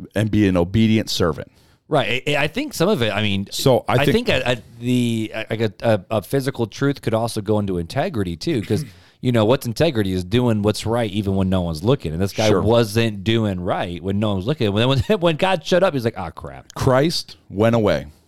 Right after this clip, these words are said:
Speaker 1: to prepare a place for us, right? That's what he says, right? Tying back into the whole marriage thing.
Speaker 2: Mm-hmm.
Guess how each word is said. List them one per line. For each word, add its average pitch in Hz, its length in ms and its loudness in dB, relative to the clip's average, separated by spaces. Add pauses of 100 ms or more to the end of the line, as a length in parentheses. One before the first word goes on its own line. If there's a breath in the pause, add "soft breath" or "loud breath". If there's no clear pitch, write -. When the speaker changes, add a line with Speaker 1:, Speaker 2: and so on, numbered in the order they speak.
(160)
Speaker 1:
to 90 100 -8
prepare 98 380 2
a 110 60 2
place 85 320 -2
for 71 220 -8
us, - 120 -12
right? 87 240 0
That's 90 200 -4
what 90 80 2
he 92 60 4
says, 73 380 -4
right? 76 240 -4
Tying 85 340 -2
back 80 260 -4
into 82 140 -2
the 73 100 -6
whole 78 360 0 (600)
marriage - 440 -4
thing. - 200 -10 (160)
Speaker 2:
Mm-hmm. 98 280 -12